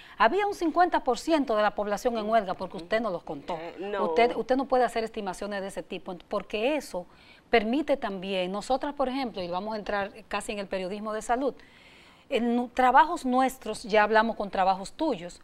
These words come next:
Speaker 1: pero trabajos de los periodistas en salud han permitido que las autoridades tomen decisiones.
Speaker 2: Sí, con mucha frecuencia.
Speaker 1: Con mucha frecuencia.
Speaker 2: Y se han utilizado además como herramienta para dar clases en las universidades, porque tengo profesores y personas que me han dicho eso, con los datos,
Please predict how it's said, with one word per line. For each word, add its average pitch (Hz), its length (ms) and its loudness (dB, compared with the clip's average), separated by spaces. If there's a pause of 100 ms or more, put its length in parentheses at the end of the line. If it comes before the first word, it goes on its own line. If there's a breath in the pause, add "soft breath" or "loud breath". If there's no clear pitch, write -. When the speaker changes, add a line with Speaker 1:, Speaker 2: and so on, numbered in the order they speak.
(100)
Speaker 1:
pero 226 180 2
trabajos 233 360 4
de 294 80 2
los 285 100 -2
periodistas 254 480 0
en 254 80 -4
salud 233 280 0
han 240 120 2
permitido 226 800 0
que 185 100 -6
las 180 80 -4
autoridades 190 580 -2
tomen 208 300 -4
decisiones. 170 640 -2
Speaker 2:
Sí, - 60 -18
con 190 100 -2
mucha 240 240 0
frecuencia. 214 480 -2
Speaker 1:
Con 226 160 6
mucha 240 300 2
frecuencia. 175 440 -4
Speaker 2:
Y 349 60 0
se 339 80 -4
han 381 100 2
utilizado 330 580 2
además 294 380 2
como 269 200 0
herramienta 262 540 4
para 220 360 8
dar 220 300 0
clases 226 520 0
en 190 120 -4
las 185 100 -4
universidades, 190 880 -4
porque 190 480 -4
tengo 240 280 0
profesores 277 540 -2
y 302 40 -6
personas 285 340 -6
que 294 80 -6
me 247 140 0
han 254 100 -2
dicho 262 300 -4
eso, 277 360 -4
con 220 220 -2
los 226 160 -2
datos, 349 380 2